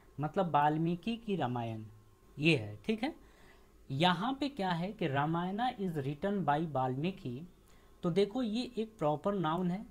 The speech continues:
Proper noun के आगे article द का यूज़ नहीं होगा, लेकिन ये एक holy book है रामायण, इसीलिए इसके आगे article द का यूज़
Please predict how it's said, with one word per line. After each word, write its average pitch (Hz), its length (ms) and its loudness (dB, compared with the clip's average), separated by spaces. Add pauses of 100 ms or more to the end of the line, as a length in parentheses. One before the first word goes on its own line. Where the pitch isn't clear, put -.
(100)
Proper 160 380 2
noun 180 300 0
के 175 140 -4
आगे 160 400 -2
article 160 500 -2
द 151 200 -2
का 151 80 -2
यूज़ 143 340 -4
नहीं 131 340 -2
होगा, 175 380 -2 (480)
लेकिन 185 460 2
ये 220 260 0 (120)
एक 208 240 0
holy 156 420 0
book 196 280 -2
है 170 140 -4 (180)
रामायण, 139 400 -2 (420)
इसीलिए 240 460 0
इसके 180 440 -4
आगे 160 240 0
article 147 600 -4
द 139 160 -2
का 135 80 -2
यूज़ 196 280 -4